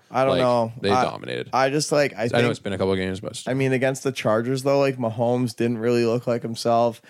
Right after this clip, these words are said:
Speaker 2: Yeah.
Speaker 1: Helaire didn't do anything. Uh, you know, and for the most part, and you know this 'cause you picked the Chargers, like, the Chargers were, they were ahead in that game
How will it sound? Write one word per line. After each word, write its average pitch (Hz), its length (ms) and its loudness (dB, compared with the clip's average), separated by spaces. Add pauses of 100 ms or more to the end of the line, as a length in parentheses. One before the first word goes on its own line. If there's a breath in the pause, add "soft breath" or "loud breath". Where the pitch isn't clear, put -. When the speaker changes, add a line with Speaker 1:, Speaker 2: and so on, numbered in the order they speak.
Speaker 2:
Yeah. - 140 -8
Speaker 1:
Helaire 120 460 2
didn't 120 220 0
do 107 160 0
anything. 107 560 0 (500 soft breath)
Uh, 104 500 0 (220)
you 120 100 -4
know, 113 180 2
and 113 160 -2
for 139 100 -2
the 139 80 0
most 160 320 2
part, 110 200 2
and 104 100 -6
you 147 120 0
know 120 200 2
this 104 200 -2
'cause 98 180 -6
you 117 100 -4
picked 135 240 -4
the 135 60 -8
Chargers, 135 540 0
like, 101 140 -10
the 95 60 -18
Chargers 147 560 0
were, 104 380 0 (180)
they 104 100 -2
were 165 160 2
ahead 170 240 2
in 180 80 -4
that 175 240 0
game 135 400 0